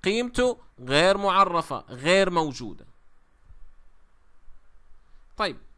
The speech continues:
هات نشوف من خلال هذا الإكزامبل موضوع ال limit من اليمين ومن اليسار، وبناء عليه هل ال limit exist ولا does not exist.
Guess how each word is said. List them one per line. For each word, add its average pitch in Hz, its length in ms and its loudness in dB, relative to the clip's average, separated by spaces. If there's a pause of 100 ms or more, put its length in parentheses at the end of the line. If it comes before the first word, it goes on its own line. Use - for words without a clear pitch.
(560)
هات 311 200 -4
نشوف 247 600 -4 (420)
من 185 140 -6
خلال 202 380 0
هذا 202 260 0
الإكزامبل 165 760 -4 (1000)
موضوع 208 440 2
ال 196 200 -2
limit 214 260 -4
من 196 80 -4
اليمين 185 600 -4
ومن 175 540 -6 (120)
اليسار، 156 680 -4 (680)
وبناء 185 560 0
عليه 160 420 0 (200)
هل 190 280 0
ال 202 380 -2
limit 196 60 -16
exist 160 760 -4 (160)
ولا 151 420 -2
does 160 40 -2
not 185 300 -4
exist. 151 400 -8